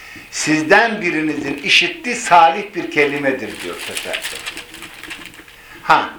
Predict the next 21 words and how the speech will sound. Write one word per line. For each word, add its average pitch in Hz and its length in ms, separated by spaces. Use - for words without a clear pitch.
salih 165 460
olsun, - 600
hayırlı 151 460
olsun 175 680
ki 151 400
başka 147 340
yerde 156 380
de 139 120
zikrettiği 160 680
gibi 165 300
"Men 160 300
kâne 208 340
yu'minu 160 460
billahi 165 460
vel 147 180
yevmil 190 520
âhir 226 220
felyekul 190 580
hayran 226 420
ev 170 220
liyesmut." 131 420